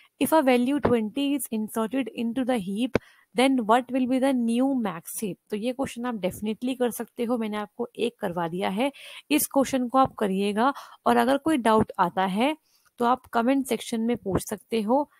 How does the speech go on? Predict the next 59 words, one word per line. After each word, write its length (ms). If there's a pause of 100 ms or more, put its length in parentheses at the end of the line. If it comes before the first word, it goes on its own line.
(160)
ठीक 160
है। 120 (320)
यहाँ 380
पे 60
ये 240
वाला 240
आपका 320
आंसर 380
बनने 380
वाला 300
है। 220 (480)
तो 200
अगर 260
आप 240
इस 100
क्वेश्चन 320
को 140
करना 360
चाहते 380
हो 240
और 120
अगर 240
कोई 180
डाउट 400
आता 160
है 80
तो 120
आप 180
Telegram 580
पे 60
जो 140
ग्रुप 220
बना 220
हुआ 180
है 60
कंप्यूटर 360
साइंस 340
के 100
लिए 180
specially, 500 (400)
वहाँ 380
पे 100
पोस्ट 380
कर 60
सकते 360
हो 40
अपने 220
आंसर्स 500
को, 100
अपने 260
डाउट 340
को। 100
I 80
will 200
definitely 540
try 260
to 180
help 360
you, 100